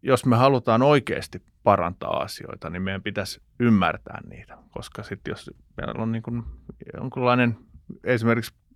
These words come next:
kaikenlaisia virhekäsityksiä on joka tapauksessa, mut siis meillä pitäisi olla pyrkimys ymmärtää, ja ne on sit taas tiedollisia, tosiasiakysymyksiä.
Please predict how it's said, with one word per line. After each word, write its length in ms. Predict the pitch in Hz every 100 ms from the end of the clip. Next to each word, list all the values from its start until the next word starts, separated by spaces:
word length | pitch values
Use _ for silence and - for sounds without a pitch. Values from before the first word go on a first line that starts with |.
| - -
kaikenlaisia 560 | - 143 131 127 120 127
virhekäsityksiä 680 | 131 123 120 120 131 113 131
on 100 | 131
joka 220 | 139 147
tapauksessa, 420 | 147 151 110 107
mut 100 | 113
siis 160 | - 123
meillä 160 | 131 117
pitäisi 260 | 131 117
olla 120 | 127 -
pyrkimys 520 | 143 - 113 110 - - - 147
ymmärtää, 400 | 131 107 - 110
ja 40 |
ne 100 | 127
on 120 | 131
sit 180 | 123 -
taas 200 | 165 156
tiedollisia, 600 | - 160 87 62 - 104 -
tosiasiakysymyksiä. 1200 | 156 120 82 110 - - 67 - 52 - - -